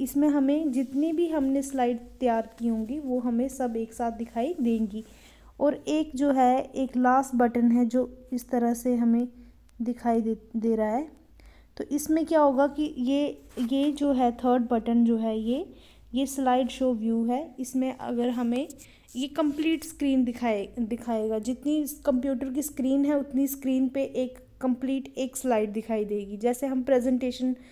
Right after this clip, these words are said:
show करने, अ, शो करना चाहते हैं, तो हम इसी third tab को click करते हैं slide show view पे जाके, और इसमें हमें slides हमारी एक एक करके दिखाई देती हैं,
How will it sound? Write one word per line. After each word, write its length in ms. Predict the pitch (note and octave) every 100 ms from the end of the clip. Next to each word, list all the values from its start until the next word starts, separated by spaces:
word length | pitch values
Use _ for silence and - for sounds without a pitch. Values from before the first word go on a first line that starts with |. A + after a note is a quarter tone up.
| - - - A#3+
show 220 | C4 C4
करने, 360 | B3+ A#3+ A#3+
अ, 380 | B3 B3 A#3 A#3
शो 220 | A#3 C4+
करना 300 | B3+ B3+ B3
चाहते 380 | A#3+ A#3+ A3+ -
हैं, 120 | C#4+
तो 60 | C#4+
हम 220 | B3+ B3+
इसी 340 | C4 B3+ - C#4
third 320 | C4+ B3+ B3
tab 260 | B3 A3+ G#3+
को 80 | A#3+
click 280 | A#3 A3+ -
करते 280 | G#3+ - B3
हैं 80 |
slide 360 | C4+ C4+ A#3 A3+
show 340 | A3+ C4+ F4 C4+
view 200 | A#3+ A3+
पे 180 | A3 G#3+
जाके, 380 | G#3 G3+ A3 - - _ _
और 120 | B3+ B3+
इसमें 280 | A#3+ C4+
हमें 240 | C4+ C4 B3
slides 500 | B3+ A#3+ A3+ A3+ -
हमारी 240 | A#3 A3
एक 220 | A#3 A#3
एक 160 | B3 A#3
करके 260 | A3+ A3 A3+
दिखाई 360 | G#3+ A#3+ C#4
देती 440 | F#4 - A3 A3 G#3
हैं, 160 | G#3